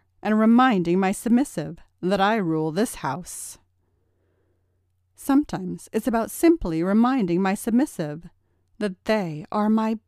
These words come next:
bitch, my bitch in bondage to me. You may not have done anything wrong today, but that doesn't matter.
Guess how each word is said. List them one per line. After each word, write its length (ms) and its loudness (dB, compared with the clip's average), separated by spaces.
bitch, 680 -6
my 320 0
bitch 560 -8
in 220 10
bondage 880 0
to 500 0
me. 640 6
You 220 4
may 220 4
not 220 -2
have 180 -6
done 200 2
anything 440 2
wrong 300 0
today, 680 0
but 240 0
that 240 -6
doesn't 320 -2
matter. 540 0